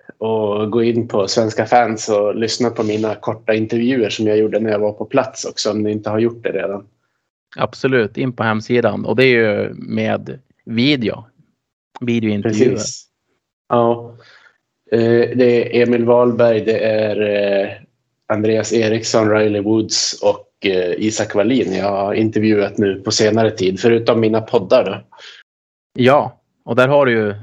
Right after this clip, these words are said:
Speaker 2: en podd som kommer ut snart också, som, eh, ni får hålla utkik efter.
Speaker 1: Exakt.
Speaker 2: Ja, men vi tackar alla som har lyssnat. Eh, det ska bli jättekul att, eh, följa den här säsongen och jättekul att vi får gå på hockey igen.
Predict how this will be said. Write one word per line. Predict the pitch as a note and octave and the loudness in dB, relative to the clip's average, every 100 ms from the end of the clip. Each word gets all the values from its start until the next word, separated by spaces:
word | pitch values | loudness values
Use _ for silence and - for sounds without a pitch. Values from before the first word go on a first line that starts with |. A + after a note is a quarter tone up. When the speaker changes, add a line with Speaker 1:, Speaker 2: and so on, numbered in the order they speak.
| - | -8
Speaker 2:
en | A2+ | -8
podd | A2+ A#2 A2 | -2 -2 -2
som | A2 | -6
kommer | - G#2+ | -2 0
ut | G2+ G2 | 0 -2
snart | A2+ G#2 B2 | -6 -2 -4
också, | A#2 - A2+ _ _ _ _ _ _ | -4 -14 -16 _ _ _ _ _ _
som, | - - G2 | -12 -10 -8
eh, | A2 - _ _ - | -10 -16 _ _ -8
ni | A2 | -8
får | - G#2+ | -4 -4
hålla | G2+ | -2
utkik | G2 G2+ B2+ B2 | -4 -6 -8 -6
efter. | A2 - A2+ - _ _ _ _ _ _ _ _ - | -8 -6 -10 -10 _ _ _ _ _ _ _ _ -20
Speaker 1:
Exakt. | G#2 - A2 - - - - _ _ _ _ _ _ _ _ _ _ _ _ _ _ - | -14 -8 -8 -10 -18 -20 -20 _ _ _ _ _ _ _ _ _ _ _ _ _ _ 2
Speaker 2:
Ja, | C#3+ F3 D#3+ | 4 4 4
men | D3+ | 0
vi | D3+ | 0
tackar | C3 D3 - F3 E3+ | 2 0 0 0 2
alla | C3 A2+ | 2 0
som | A2 A2+ A2 G#2 | 0 -2 -2 -2
har | A2 G#2+ G#2 | -2 0 0
lyssnat. | G#2 G#2 - C3+ C3+ _ - | -2 -4 -4 -4 -4 _ -8
Eh, | A#2+ G2+ G2+ G#2+ B2 | -4 -2 -2 -4 -6
det | A2+ | -8
ska | G#2+ A2+ | -6 -6
bli | A2+ G#2 | -2 -2
jättekul | G#2 A#2+ - B2 A2+ | -2 -4 -2 0 -2
att, | - - _ - | -8 -8 _ -6
eh, | G#2 A2+ - C3 | -4 -4 -6 -8
följa | - A2 A2 | 0 0 2
den | |
här | G#2+ | 0
säsongen | G#2+ A2 B2 A#2+ A#2+ B2 | -2 0 2 2 0 0
och | A#2+ | 0
jättekul | A2 G#2+ B2+ B2 A#2+ | 0 -2 -4 0 0
att | G#2+ A2 | 0 -2
vi | A2+ | -4
får | - | -2
gå | G#2+ G#2 | -2 -2
på | A2 | -4
hockey | - - - | -8 -14 -10
igen. | - - | -8 -10